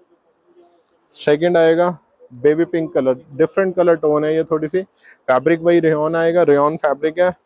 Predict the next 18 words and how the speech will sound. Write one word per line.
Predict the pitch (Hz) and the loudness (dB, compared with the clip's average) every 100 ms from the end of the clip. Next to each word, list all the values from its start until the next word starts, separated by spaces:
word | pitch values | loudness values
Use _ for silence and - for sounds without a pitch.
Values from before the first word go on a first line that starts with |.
| _ _ _ _ _ _ _ _ | _ _ _ _ _ _ _ _
ज़्यादा | 107 127 151 | 0 2 2
हाई | 156 143 | 0 -2
slit | 143 170 160 170 | -2 -4 -4 -4
नहीं | 165 | -4
है, | 175 | -4
तो | 190 _ _ _ 143 | -6 _ _ _ -4
healthy | 143 135 160 | -2 0 2
ladies | 151 151 160 | 2 0 0
भी | 165 | 0
easily | 151 156 165 170 - - | -2 -2 -2 -4 -6 -2
carry | 143 156 | -2 0
कर | 156 151 | 0 -2
सकते | 165 - - | -2 -8 -6
हैं। | 175 190 _ _ _ _ _ _ _ - | -6 -6 _ _ _ _ _ _ _ -4
Second | 143 165 | -2 2
आ | 160 | 2
गया | 160 170 | 2 2
Rion, | 147 143 156 185 | 2 2 0 -2